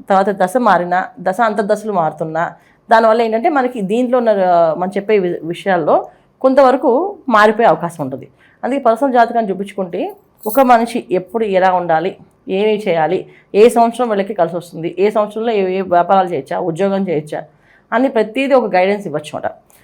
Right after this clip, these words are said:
So, మేము జనరల్గా ఏంటంటే నా దగ్గరికి వచ్చిన వాళ్ళకి పర్టికులర్ డేస్ అని ఇచ్చేస్తాం వాళ్ళకి. So, ఈ మ-, ఈ మంత్స్లో మీరు ఈ పనులను చేసుకోండి,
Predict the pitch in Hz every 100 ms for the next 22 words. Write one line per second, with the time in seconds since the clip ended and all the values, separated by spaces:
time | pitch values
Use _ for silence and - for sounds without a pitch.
0 | _ 254 233 220 240 233 240 247 240 226
1 | 240 285 254 254 190 202 208 202 220 196
2 | 214 254 214 247 - - - 208 196 277
3 | 269 226 220 226 226 214 156 151 131 131
4 | - _ _ _ - _ _ 190 - -
5 | 202 214 196 180 208 226 214 208 202 202
6 | - - _ _ - 202 214 190 180 196
7 | 202 147 156 139 -